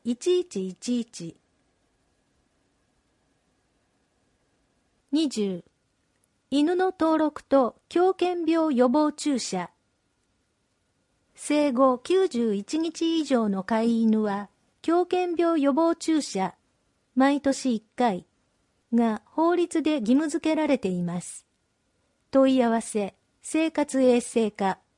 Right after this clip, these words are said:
五零の三五九四。狂犬病予防定期集合注射を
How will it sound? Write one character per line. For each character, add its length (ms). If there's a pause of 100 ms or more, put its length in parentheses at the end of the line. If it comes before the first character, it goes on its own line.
(400)
五 280
零 220
の 260
三 380
五 220
九 280
四。 340 (2250)
狂 240
犬 300
病 280
予 120
防 340 (120)
定 220
期 120
集 300
合 200
注 240
射 280
を 180